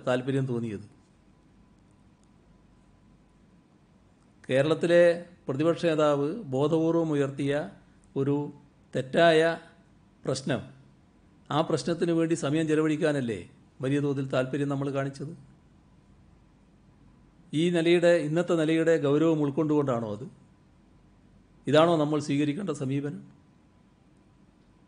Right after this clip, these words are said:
ഏതായാലും ഇപ്പോഴെങ്കിലും അതിലേക്ക് വന്നത് നല്ലത്. ഇക്കാര്യത്തിൽ നമ്മുടെ സംസ്ഥാനം മറ്റ്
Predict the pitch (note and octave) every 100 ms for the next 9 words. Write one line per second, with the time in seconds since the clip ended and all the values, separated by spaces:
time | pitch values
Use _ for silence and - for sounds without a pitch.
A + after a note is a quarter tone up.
0 | _ C#3+ D3 D3+ D#3 D3 F3+ F3 F3 F3
1 | G#3+ - - - _ - D3 D#3+ D#3 D#3
2 | C3+ D#3 D#3 C3 A#2 G#2+ - - _ _
3 | _ _ _ _ - D3+ D#3 F3+ F3+ F3
4 | F3 G3+ - - _ _ _ C3 C#3+ F3+
5 | G3+ A#3 D3 E3 D#3 C#3+ E3+ A#3 - _
6 | _ - - - F#3+ G#3